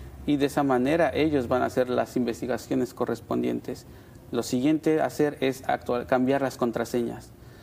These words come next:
porque nosotros tenemos el hábito de utilizar las mismas contraseñas en toda lo-, en todos los lugares donde nos registramos.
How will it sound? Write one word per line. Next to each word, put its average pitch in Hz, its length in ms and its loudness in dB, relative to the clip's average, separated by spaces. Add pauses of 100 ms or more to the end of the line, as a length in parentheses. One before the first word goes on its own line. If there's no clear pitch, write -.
(340)
porque 135 300 2
nosotros 139 600 2
tenemos 135 440 0
el 123 120 2
hábito 160 480 2 (520)
de 143 100 4
utilizar 147 380 4
las 160 180 2
mismas 180 260 4
contraseñas 165 720 2
en 127 220 0
toda 147 320 2
lo-, 131 120 2
en 127 200 2
todos 160 240 4
los 135 320 -2
lugares 135 340 4
donde 127 220 2
nos 120 120 0
registramos. 110 680 -4